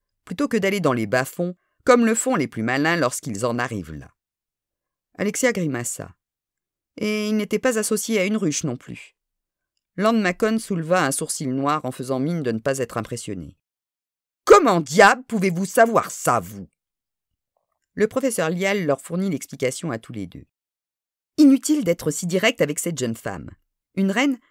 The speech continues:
n'aurait jamais laissé l'un des membres de sa nichée en arriver à un tel stade d'inanition. Nous devons avoir affaire à un solitaire, un vampire sans aucun lien avec la ruche locale. Alexia se leva,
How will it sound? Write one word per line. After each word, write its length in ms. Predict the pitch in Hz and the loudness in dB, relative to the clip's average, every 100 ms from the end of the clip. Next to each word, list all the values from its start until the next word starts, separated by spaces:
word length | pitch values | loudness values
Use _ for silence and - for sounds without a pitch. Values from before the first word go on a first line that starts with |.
| - | -2
n'aurait 320 | 180 214 233 | 0 2 2
jamais 300 | 208 311 285 | 4 4 4
laissé 340 | 233 226 - 233 | 2 -2 -4 -4
l'un 140 | 190 | -2
des 140 | 156 | 0
membres 320 | 165 185 185 139 | 0 0 0 0
de 100 | 131 | 0
sa 160 | 123 | -2
nichée 480 | 117 127 - 87 80 _ - - | -2 -2 -6 -8 -12 _ -10 2
en 160 | 196 | 4
arriver 500 | 277 277 262 226 285 | 4 4 2 2 0
à 80 | 160 | 2
un 80 | 143 | 0
tel 240 | - 214 | 2 0
stade 340 | 208 - 233 185 | 0 -2 -2 -2
d'inanition. 800 | 156 147 135 117 - - 95 82 _ _ _ _ _ _ _ _ - | -2 -2 -2 -4 -6 -8 -10 -12 _ _ _ _ _ _ _ _ -2
Nous 120 | 208 | 0
devons 260 | 233 240 285 | 2 2 2
avoir 300 | 208 202 233 | 0 0 -2
affaire 320 | 190 - 220 | -4 -4 -4
à 80 | 151 | -2
un 60 | 143 | -2
solitaire, 720 | - 220 180 - 120 - _ _ _ | -2 -4 -4 -6 -6 -8 _ _ _
un 160 | - 196 | -4 0
vampire 420 | 262 262 - 311 | 0 -4 -6 -6
sans 300 | - 214 196 | -4 -6 -2
aucun 300 | 320 294 262 | -2 0 0
lien 240 | 247 247 269 | 0 0 0
avec 220 | 208 202 | -2 -2
la 100 | 180 | -2
ruche 240 | 202 - | -2 -2
locale. 520 | 151 - 95 80 87 - _ _ _ _ _ _ _ _ _ _ _ _ | -2 -4 -6 -10 -16 -20 _ _ _ _ _ _ _ _ _ _ _ _
Alexia 340 | 202 202 247 247 | -8 -4 -2 -2
se 120 | 180 | -2
leva, 440 | 147 123 113 165 | -4 -4 -6 -8